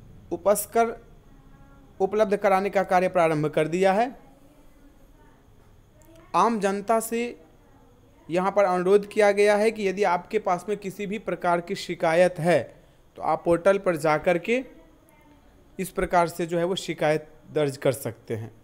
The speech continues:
और जो शिकायत आप करेंगे, पन्द्रह दिनों के भीतर शिकायत के निष्पादन की स्थिति को भी इस पोर्टल पर जा कर के आप अब देख सकते हैं।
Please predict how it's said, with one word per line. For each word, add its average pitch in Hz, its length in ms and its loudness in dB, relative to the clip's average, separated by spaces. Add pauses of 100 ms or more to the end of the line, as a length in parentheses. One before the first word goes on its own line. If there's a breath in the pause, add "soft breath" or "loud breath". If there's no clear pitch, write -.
(1160 soft breath)
और 214 260 6
जो 214 180 -2
शिकायत 214 560 0
आप 220 180 0
करेंगे, 214 460 -2 (560)
पन्द्रह 208 360 0
दिनों 214 220 0
के 214 100 2
भीतर 208 320 0
शिकायत 202 540 -2
के 214 120 0
निष्पादन 190 520 -2
की 185 180 -8
स्थिति 180 360 -8
को 185 180 -4
भी 233 180 -4 (360)
इस 165 120 -6
पोर्टल 175 360 -2
पर 175 140 -4
जा 156 180 -4
कर 151 180 -8
के 160 120 -8
आप 156 200 0
अब 151 160 -6 (140)
देख 139 280 0
सकते - 380 -8
हैं। 117 180 -8